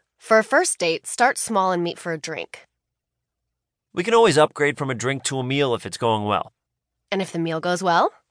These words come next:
Speaker 2: Upgrade to dessert and more drinks.
Speaker 1: If that goes well?
Speaker 2: Meet my parents and lock it up.
Speaker 1: Really?
Speaker 2: No, you fucking idiot.
Speaker 1: Number seven, make a reservation. You might as well. It doesn't cost any money.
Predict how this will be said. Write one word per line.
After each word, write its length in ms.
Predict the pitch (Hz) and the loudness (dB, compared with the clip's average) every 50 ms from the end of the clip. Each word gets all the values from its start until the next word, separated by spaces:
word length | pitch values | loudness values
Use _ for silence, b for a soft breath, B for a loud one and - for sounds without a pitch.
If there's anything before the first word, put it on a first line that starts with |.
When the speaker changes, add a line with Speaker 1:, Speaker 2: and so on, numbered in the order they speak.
| _ _ - | _ _ 2
Speaker 2:
Upgrade 420 | 131 113 - - 127 127 123 120 | 2 2 2 0 0 0 0 0
to 80 | - 120 | -2 -4
dessert 360 | 110 120 110 107 123 127 110 | -4 -2 0 0 0 0 0
and 80 | 131 135 | -2 -2
more 200 | 139 165 269 339 | 0 2 2 2
drinks. 380 | 262 156 113 - - - - | 2 -2 -2 -4 -6 -10 -10
Speaker 1:
If 160 | 185 185 175 160 | -8 -8 -6 -6
that 200 | 175 160 160 - | -6 -6 -4 -4
goes 200 | 185 202 196 226 | -4 -4 -2 0
well? 220 | 240 269 339 453 - | 2 2 2 0 -2
Speaker 2:
Meet 200 | - 143 170 180 | -2 -4 -4 -2
my 200 | 175 175 180 185 | 0 2 2 2
parents 440 | 170 - 196 196 214 226 294 269 - | 2 0 0 2 2 0 0 -2 -4
and 140 | 143 123 117 | -6 -4 0
lock 300 | 120 143 170 - - 226 | 2 4 4 4 4 4
it 100 | 214 180 | 4 4
up. 180 | 139 120 - - | 4 2 2 -2
Speaker 1:
Really? 240 | 269 311 - 403 480 - - _ _ _ | -6 -8 -2 -2 -2 -2 -2 _ _ _
Speaker 2:
No, 440 | - 147 170 202 320 381 403 440 427 | -16 -14 -10 -8 -4 0 2 4 2
you 200 | 339 214 151 131 | 2 0 -2 -6
fucking 640 | - - - - 202 214 - - 180 139 117 113 - - | -8 -10 -10 -8 -8 -8 -8 -8 -10 -10 -12 -12 -10 -6
idiot. 600 | 135 135 165 208 247 311 349 359 - - - - _ _ _ _ _ _ _ _ _ _ _ _ _ _ _ _ _ _ _ _ _ _ _ _ _ _ _ _ _ _ _ _ - | -4 -4 -4 -2 -2 -2 -2 -2 -4 -8 -12 -14 _ _ _ _ _ _ _ _ _ _ _ _ _ _ _ _ _ _ _ _ _ _ _ _ _ _ _ _ _ _ _ _ 2
Speaker 1:
Number 240 | 220 240 240 233 226 | 2 4 4 4 2
seven, 420 | - 202 170 135 127 127 151 139 - _ _ _ _ _ - | 2 2 2 2 0 -4 -6 -8 -14 _ _ _ _ _ 0
make 200 | 208 226 240 277 | 2 2 2 2
a 40 | 269 | 2
reservation. 680 | 247 240 208 214 185 180 160 156 - 151 143 147 143 - _ _ _ _ | 2 2 2 0 0 -2 -2 -2 -4 -8 -10 -10 -12 -18 _ _ _ _
You 80 | - 208 | -4 0
might 160 | 240 311 339 | 2 2 2
as 100 | 202 151 | 2 0
well. 340 | 165 185 175 151 156 170 - _ _ | 0 0 0 0 -2 -4 -8 _ _
It 60 | - 175 | -4 -2
doesn't 220 | 220 226 214 180 | 0 0 0 0
cost 280 | 190 208 202 185 - 180 | 0 0 -2 0 -2 -4
any 120 | 165 160 | -4 -4
money. 380 | 151 147 165 151 147 160 170 | -4 -4 -4 -4 -6 -6 -8